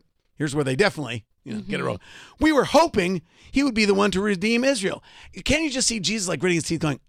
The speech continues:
Speaker 1: "Uh, I am, dummies.
Speaker 2: <laughs>
Speaker 1: I am the one. Oh, how did you not get this?"
Speaker 2: But then it takes me back to that question. It's like, okay, why weren't they able to recognize
Speaker 1: Yeah.
Speaker 2: him?
Speaker 1: Yeah.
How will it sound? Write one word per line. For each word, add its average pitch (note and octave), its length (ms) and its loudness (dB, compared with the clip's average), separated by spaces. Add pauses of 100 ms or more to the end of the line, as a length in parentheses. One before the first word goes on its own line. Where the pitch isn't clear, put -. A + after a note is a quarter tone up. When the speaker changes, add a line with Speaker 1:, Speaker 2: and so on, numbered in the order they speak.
(140)
Speaker 1:
"Uh, G2+ 280 -4 (320)
I G#2+ 200 -4
am, C3+ 560 2 (160)
dummies. A2+ 520 -6
Speaker 2:
<laughs> - 40 -6 (680)
Speaker 1:
I - 280 -4
am A3+ 380 4
the E3+ 100 -4
one. G#2+ 380 -8
Oh, F3 200 -4
how C3+ 240 -4
did D#3+ 140 -8
you D#3 80 -10
not C3+ 240 -18
get G#3 200 -8
this?" - 320 -6 (180)
Speaker 2:
But C#4+ 100 -2
then E4 120 -2
it F4 120 -4
takes D#4+ 180 -10
me D#4+ 80 -10
back C4+ 200 -4
to C#4 60 -12
that G#3+ 140 -6
question. D#4+ 340 -6
It's G3 140 -10
like, G3+ 140 -10
okay, G#3 240 -8
why G3 340 -6
weren't G#3 400 -10
they F#3 120 -4
able F3+ 300 -6
to - 160 -12
recognize E3+ 520 -8
Speaker 1:
Yeah. C#4+ 160 2
Speaker 2:
him? G3 160 -12
Speaker 1:
Yeah. F#3+ 80 -12